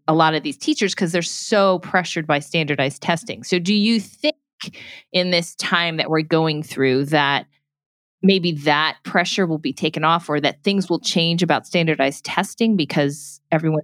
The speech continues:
realizing that we need to let them have that problem-solving experience and that culturally relevant, rigorous type of problem-solving that doesn't necessarily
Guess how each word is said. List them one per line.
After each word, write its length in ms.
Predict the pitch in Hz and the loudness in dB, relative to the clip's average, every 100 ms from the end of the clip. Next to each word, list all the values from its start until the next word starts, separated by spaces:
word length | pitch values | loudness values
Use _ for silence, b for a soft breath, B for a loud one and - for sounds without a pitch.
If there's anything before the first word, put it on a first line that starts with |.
| - 151 | -4 0
realizing 600 | 156 151 147 143 143 139 | 2 4 2 -2 -6 -2
that 260 | 131 131 - _ - | 0 -2 -6 _ 0
we 80 | 196 | 2
need 180 | 220 | 2
to 80 | 196 | 0
let 280 | 170 156 - | 2 2 2
them 100 | 160 | -4
have 320 | 160 180 190 | 0 0 2
that 160 | 165 - | 0 0
problem-solving 680 | - 151 143 156 135 135 120 | 0 0 0 0 0 0 -6
experience 680 | 110 - 143 120 120 113 - | -8 -4 -2 0 0 -2 -4
and 160 | 123 | -2
that 220 | 120 120 b b _ | 0 -2 b b _
culturally 380 | - 190 180 160 | 0 2 2 2
relevant, 640 | 147 147 147 143 143 135 B B B - | 4 4 2 2 0 -2 B B B 0
rigorous 520 | 180 190 170 170 160 | 4 4 4 0 0
type 260 | 185 160 - | 0 0 -2
of 120 | 156 | -4
problem-solving 880 | - 160 156 135 - 147 139 139 151 | 2 2 2 -2 0 0 0 -4 -2
that 300 | - 156 - - | 0 0 -2 0
doesn't 320 | 196 196 190 | 0 2 0
necessarily 840 | 185 190 185 - 190 185 185 180 | 0 0 -2 0 2 2 2 0